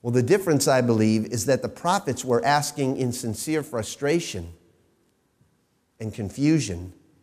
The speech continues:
and they wanted God's truth. The people of Malachi's day, however, were characterized, just as many cynical people today are, by the third element of cold-hearted corruption, and it's this: they spoke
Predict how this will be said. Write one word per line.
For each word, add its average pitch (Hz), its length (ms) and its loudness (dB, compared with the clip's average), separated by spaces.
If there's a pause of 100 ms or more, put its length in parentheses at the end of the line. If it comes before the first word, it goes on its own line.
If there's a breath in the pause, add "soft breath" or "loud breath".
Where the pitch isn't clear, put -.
(480)
and 113 120 -8
they 104 80 -4
wanted 107 520 -4 (880)
God's 135 360 -10
truth. - 680 -10 (840)
The 101 80 -12
people 143 300 -2
of 95 80 -2
Malachi's 113 600 -2
day, 98 200 -4
however, 95 540 -4 (320 soft breath)
were 110 100 -4
characterized, 104 1000 -2 (260 soft breath)
just 170 400 0
as 113 180 -8
many 139 300 2
cynical 214 640 -2
people 113 560 -2 (340 loud breath)
today 143 380 2
are, 101 260 0
by 113 220 0
the 104 120 -2
third 185 480 2
element 101 420 0
of 85 100 -14
cold-hearted 92 680 -6
corruption, 101 480 -8
and 98 120 -4
it's - 180 -8
this: 135 420 -2 (240 soft breath)
they 151 240 2
spoke - 580 -2